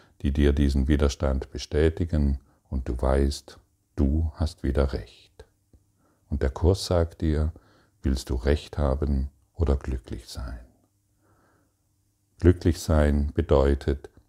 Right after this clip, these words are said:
ich gebe alle meine Widerstände auf. Alle.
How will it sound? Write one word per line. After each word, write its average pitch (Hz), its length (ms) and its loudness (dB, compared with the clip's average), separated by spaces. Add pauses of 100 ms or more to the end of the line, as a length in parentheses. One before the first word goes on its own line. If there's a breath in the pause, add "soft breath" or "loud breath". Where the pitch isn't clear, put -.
ich - 140 -10
gebe 69 360 -2
alle 80 440 2 (140)
meine 67 440 -2
Widerstände 67 1000 -4 (140)
auf. - 360 -8 (1500)
Alle. 60 420 -4